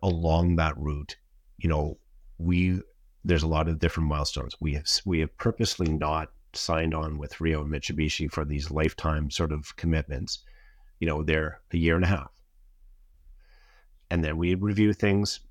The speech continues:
and say, "Hey, you know, is, is, is this the right business model to move forward, or is there something else?" So there's lots of opportunities along, along this road that we're moving forward, where there could be, there could be a buyout. We're working for, with,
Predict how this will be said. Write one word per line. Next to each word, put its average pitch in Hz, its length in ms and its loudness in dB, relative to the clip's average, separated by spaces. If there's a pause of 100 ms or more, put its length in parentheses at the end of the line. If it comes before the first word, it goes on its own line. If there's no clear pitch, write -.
(180)
and 76 160 -4
say, 82 320 0
"Hey, 104 320 0 (760)
you 80 80 -4
know, 87 260 0
is, 85 220 -4
is, 82 340 -4
is 80 280 -2
this 90 220 -2
the 95 120 -2
right 87 260 -2 (320)
business 98 340 -2
model 87 240 0
to - 120 -6
move 82 180 -2
forward, 151 340 4
or 87 280 -2 (720)
is 82 120 -2
there 82 100 0
something 78 300 -4
else?" 62 160 -8
So - 80 -4
there's 90 200 0
lots 110 280 4
of 120 80 0
opportunities 110 680 4
along, 82 400 -2 (140)
along 95 480 4
this 90 200 -2 (300)
road 101 640 0 (280)
that 90 120 -4
we're 87 100 2
moving 78 320 2
forward, 78 400 -4 (460)
where 82 160 4
there 82 160 4
could 85 240 -2
be, 78 340 2
there 69 140 -8
could 69 200 -10
be 82 120 2
a 90 60 4
buyout. 101 460 0
We're 71 120 -8
working 82 400 -2
for, 92 160 -4
with, 87 200 -2